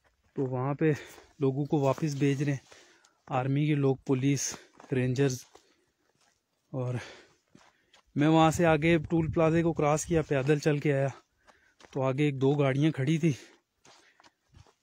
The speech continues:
तो वहाँ से आगे मरी तक, अ, बसरा गली तक रोड खुला था, वहाँ तक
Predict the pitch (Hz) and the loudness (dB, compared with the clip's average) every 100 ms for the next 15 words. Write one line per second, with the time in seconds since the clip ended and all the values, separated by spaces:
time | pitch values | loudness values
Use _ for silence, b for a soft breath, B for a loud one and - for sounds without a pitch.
0 | _ _ 127 120 117 B B B B B | _ _ -4 -2 -4 B B B B B
1 | B - _ _ _ - - - - _ | B -20 _ _ _ -20 -18 -18 -20 _
2 | - - _ 131 135 131 143 131 131 143 | -20 -20 _ -4 -2 -2 0 0 0 -2
3 | B B B - 127 127 131 135 143 - | B B B -8 -4 -2 -2 -2 -2 0
4 | 135 123 - _ B B B 131 135 170 | -2 -2 -6 _ B B B -2 2 4
5 | 156 160 175 147 135 131 143 - 135 143 | 4 4 2 0 0 0 0 -2 -2 -2
6 | 139 - _ B B B B - 127 127 | -4 -8 _ B B B B -8 -4 -2
7 | 147 | -4